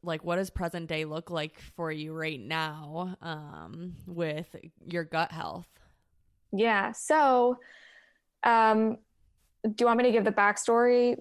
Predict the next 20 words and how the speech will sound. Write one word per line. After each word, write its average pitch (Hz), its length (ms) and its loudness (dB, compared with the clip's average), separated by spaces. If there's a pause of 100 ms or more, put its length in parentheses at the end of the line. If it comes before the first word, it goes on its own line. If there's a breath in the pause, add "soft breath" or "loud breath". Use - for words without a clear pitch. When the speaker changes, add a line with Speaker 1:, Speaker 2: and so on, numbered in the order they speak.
(120)
Speaker 2:
to 226 140 -2
what 202 180 4
Speaker 1:
Yeah. 208 40 -4
Speaker 2:
happened? 240 560 -6 (160)
Okay, 208 280 -2
'cause 208 260 0
maybe 254 280 4
there's 254 220 4
somebody 233 300 2
who 220 80 2
can 202 460 -6 (180)
relate 214 420 4
to 254 100 -2
this 220 320 2
and 202 180 -2
is - 160 -4
experiencing 214 640 0
similar 202 320 -2
symptoms. 233 540 -2
So 214 340 0